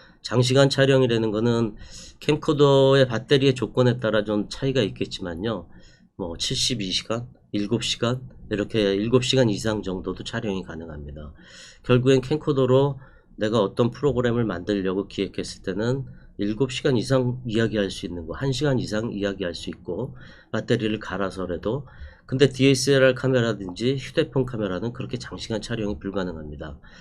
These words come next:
아시겠지만 뭐 스마트폰 카메라 같은 경우는 스마트폰 카메라 안에 저장 공간이 따로 있고요.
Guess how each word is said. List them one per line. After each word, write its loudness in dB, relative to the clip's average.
아시겠지만 0
뭐 -6
스마트폰 -2
카메라 -2
같은 -6
경우는 -4
스마트폰 -4
카메라 -4
안에 -2
저장 -4
공간이 -2
따로 -4
있고요. -6